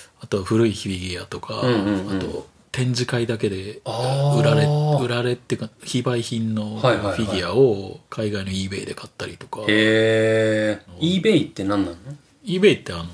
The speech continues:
Speaker 1: 海外のヤフオクみたいな。
Speaker 2: あー、なるほどね。
Speaker 1: うん。そうそうそう。
Speaker 2: えー、俺もeBayやろうかな。
Speaker 1: あのね、日本だと世界モンっていうサイトが
Speaker 2: ほう。
Speaker 1: 代わりに。
Speaker 2: あ、そうなんだ。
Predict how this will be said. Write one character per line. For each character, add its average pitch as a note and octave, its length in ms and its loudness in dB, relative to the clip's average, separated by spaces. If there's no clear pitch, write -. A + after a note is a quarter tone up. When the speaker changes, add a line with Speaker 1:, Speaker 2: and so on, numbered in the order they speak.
Speaker 1:
海 A#2 200 2
外 F2 120 -6
の D#2 100 -8
ヤ C2 100 -8
フ - 120 -8
オ F2+ 40 -10
ク - 120 -14
み F#2 100 -14
た - 100 -14
い G#2+ 60 -16
な。 - 60 -20
Speaker 2:
あ F#3 520 0
ー、 - 20 2
な C3 80 2
る D3+ 60 4
ほ E3 120 2
ど E3 60 2
ね。 G#3 260 0
Speaker 1:
う - 20 -20
ん。 - 20 -20
そ - 140 -6
う G2 40 -6
そ - 160 -10
う - 20 -10
そ - 180 -14
う。 - 20 -12
Speaker 2:
え A#2 80 -6
ー、 F#2+ 80 -12
俺 G#2+ 100 -10
も B2+ 100 -4
eBay C3+ 500 0
や - 40 -10
ろ G#2+ 120 -10
う - 40 -12
か - 60 -20
な。 C#3 120 0
Speaker 1:
あ - 20 0
の A2 120 2
ね、 G#2 100 -2
日 G#2+ 140 -2
本 D3 180 2
だ A2 80 0
と - 120 -10
世 - 180 -2
界 C#3+ 220 4
モ C#3 160 6
ン C3 60 0
っ - 20 -6
て C3 160 -4
い B2 340 0
う - 80 -12
サ - 180 -4
イ G#2+ 80 0
ト G#2 360 -4
が A2 140 -2
Speaker 2:
ほ G2 320 -2
う。 G#2 140 0
Speaker 1:
代 G#2+ 100 0
わ G#2 100 2
り G2 100 -4
に。 F#2+ 300 -8
Speaker 2:
あ、 D3 180 0
そ - 220 2
う F#3+ 60 6
な A2 120 4
ん F#2+ 80 -2
だ。 E2 200 -8